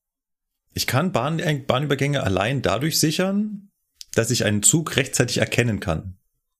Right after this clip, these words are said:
Das bedeutet, dass der Verkehrsteilnehmer, also der Autofahrer oder die Autofahrerin und die Fahrradfahrerin und die Fußgängerin, den Zug bei Annäherung an den Bahnübergang rechtzeitig erkennen können. Wie erreiche ich das?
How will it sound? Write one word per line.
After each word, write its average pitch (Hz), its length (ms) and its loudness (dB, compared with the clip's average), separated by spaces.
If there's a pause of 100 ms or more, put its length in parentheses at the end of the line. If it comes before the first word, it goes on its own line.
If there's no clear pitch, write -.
(160)
Das 104 160 2
bedeutet, 117 560 -2 (640)
dass 101 240 0
der 87 100 0
Verkehrsteilnehmer, 147 1040 0
also - 160 0
der - 140 0
Autofahrer 120 580 0
oder 101 160 -4
die 98 100 -4
Autofahrerin 104 640 -2 (100)
und - 180 -14
die 127 120 -12
Fahrradfahrerin 127 760 -2
und 123 220 -10
die - 40 -10
Fußgängerin, 147 840 -2 (400)
den 120 460 0
Zug 196 280 4
bei 107 140 2
Annäherung 180 540 0
an 160 260 0
den 156 220 0
Bahnübergang 139 500 0
rechtzeitig 127 400 0
erkennen 107 320 0
können. - 340 -4 (360)
Wie 98 160 0
erreiche 113 320 0
ich - 80 -6
das? 214 440 -4